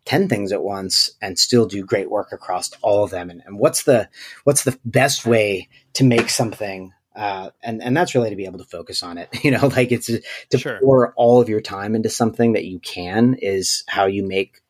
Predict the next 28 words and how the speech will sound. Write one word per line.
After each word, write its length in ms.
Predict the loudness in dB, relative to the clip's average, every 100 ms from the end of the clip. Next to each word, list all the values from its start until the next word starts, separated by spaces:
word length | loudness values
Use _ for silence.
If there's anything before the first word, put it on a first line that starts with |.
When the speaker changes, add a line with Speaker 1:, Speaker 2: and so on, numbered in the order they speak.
| -10
Speaker 1:
a, 60 |
a, 300 | -8 -6 -8 -8
a 60 | -10
piece 260 | -6 -4 -4
of 80 |
great 220 | -2 4 4
art. 280 | 4 -2 -10
I 60 |
mean, 180 | -12 -12
you 100 | -10
know, 100 | -6
like, 220 | -4 -4
you 80 | -6
have 200 | -4 -4
to 60 | -4
become 800 | -8 -8 -10 -14 -18 -2 2 2
obsessed 440 | 2 0 2 0
with 160 | -6 -8
it. 160 | -12 -12
And 260 | -12 -8
with 200 | -8 -4
Eucalyptus, 840 | 0 2 4 4 2 2 -2 -8 -10 -20 -20 _
you 80 | 0
know, 100 | 2
like, 340 | 2 0 -2 0
the, 240 | 2 2
the 80 | 0
meditation 800 | 2 2 2 2 2 2 0 0